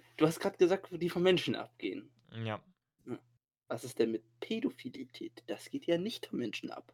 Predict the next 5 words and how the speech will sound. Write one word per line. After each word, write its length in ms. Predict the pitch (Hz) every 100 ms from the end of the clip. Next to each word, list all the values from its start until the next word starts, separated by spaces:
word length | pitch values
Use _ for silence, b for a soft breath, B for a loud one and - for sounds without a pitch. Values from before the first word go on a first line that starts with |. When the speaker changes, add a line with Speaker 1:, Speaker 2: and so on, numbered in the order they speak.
| -
Speaker 1:
aber 220 | 123 123
es 120 | 117
ist 160 | 139 -
trotzdem 600 | - 131 - - 170 202 b b _ _ _ _ _ _ _ _ _ -
ein, 460 | 143 147 151 151